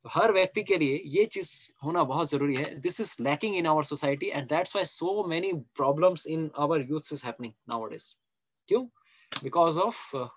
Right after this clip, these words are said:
our movies, because of the role models we are seeing in our society। उनको देखा देखी हम लोग भी वही करते हैं। And of course co-education is there, that is also a problem। तो यहाँ पर यही बताया कि women become polluted और उसके बाद जो,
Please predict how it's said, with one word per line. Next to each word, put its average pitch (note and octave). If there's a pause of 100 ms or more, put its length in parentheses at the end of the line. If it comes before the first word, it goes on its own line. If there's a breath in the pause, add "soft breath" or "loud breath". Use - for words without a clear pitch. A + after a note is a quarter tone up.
(120)
our D3
movies, D#3 (360)
because C#3+
of D3+
the D3
role D#3+
models D#3+
we D#3
are D3
seeing D3+
in D3
our D3
society। C#3 (400 loud breath)
उनको F#3+
देखा F#3
देखी F3+
हम D#3+
लोग E3+
भी E3
वही C#3+
करते -
हैं। - (1160)
And D3
of D3+
course E3+
co-education D#3+ (100)
is C3+
there, C#3 (360)
that B2
is C#3+
also C#3
a C3
problem। A2+ (1300 loud breath)
तो D3
यहाँ D#3+
पर G3+
यही E3+
बताया D3+
कि E3
women D#3+
become E3
polluted C#3
और D#3+
उसके G3+
बाद E3
जो, E3+